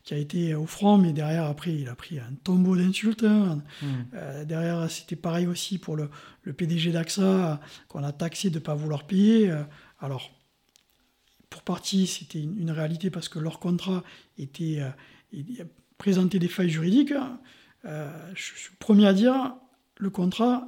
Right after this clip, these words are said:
Speaker 1: il faut l'appliquer. Si
Speaker 2: Hmm.
Speaker 1: tu dois payer, tu payes. Donc nous, c'est, c'était pas notre cas comme la plupart des assureurs, puisque le, le covid et la pandémie sont des exclusions classiques,
Speaker 2: Mhm.
Speaker 1: comme le risque nucléaire, la guerre, donc ça, c'est des choses classiques. Euh, mais, mais concrètement,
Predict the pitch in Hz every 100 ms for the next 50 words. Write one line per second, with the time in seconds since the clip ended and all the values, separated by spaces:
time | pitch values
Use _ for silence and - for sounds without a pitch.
0 | 226 - 196 202 196 - 180 - _ _
1 | 165 151 143 151 143 214 254 - 247 180
2 | 143 - _ - - - - 143 147 185
3 | 208 - 143 - 151 147 160 170 - 185
4 | 180 151 147 - - 147 147 151 - 277
5 | - - - 147 139 - - - - 160
6 | - 180 185 160 147 165 175 185 202 190
7 | 156 156 160 - - 156 160 151 165 175
8 | - 294 339 311 - 170 143 139 175 170
9 | 147 147 - 147 143 147 151 165 139 143
10 | 196 202 180 170 151 151 170 - 139 -
11 | 156 - 156 240 277 285 _ - - -
12 | - - 160 156 151 160 160 151 147 147
13 | 156 180 175 196 190 190 226 269 214 185